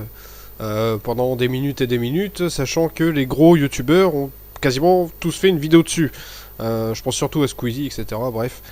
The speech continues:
vous connaissez déjà FaceRig. Euh, si vous ne connaissez pas, je vous invite à aller regarder ces vidéos. Vous tapez FaceRig sur YouTube et, euh, voilà, terminé, vous tombez dessus direct parce que, voilà, c'est des gros youtubeurs. Bon, petite vidéo mise au point, mais sur FaceRig,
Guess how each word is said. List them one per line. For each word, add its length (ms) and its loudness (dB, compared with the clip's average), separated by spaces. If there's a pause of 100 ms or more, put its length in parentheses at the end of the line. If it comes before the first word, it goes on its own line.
(280)
vous 220 4
connaissez 400 8
déjà 200 2
FaceRig. 600 -4 (320)
Euh, 160 -4
si 140 -2
vous 100 2
ne 20 0
connaissez 360 -2
pas, 180 0
je 80 -2
vous 160 -2
invite 240 0
à 20 4
aller 140 0
regarder 500 0
ces 280 -2
vidéos. 380 0
Vous 120 -4
tapez 240 -4
FaceRig 560 -4
sur 280 -4
YouTube 500 -4 (420)
et, 240 2
euh, 480 -2 (100)
voilà, 320 0
terminé, 540 -2
vous 140 -4
tombez 220 -2
dessus 260 -4
direct 520 0
parce 240 -8
que, 500 -2
voilà, 300 -4
c'est 120 -14
des 80 -10
gros 140 2
youtubeurs. 380 0 (680)
Bon, 220 8 (540)
petite 320 4
vidéo 260 2
mise 160 0
au 80 6
point, 320 -2
mais 380 -2
sur 220 -4
FaceRig, 600 -4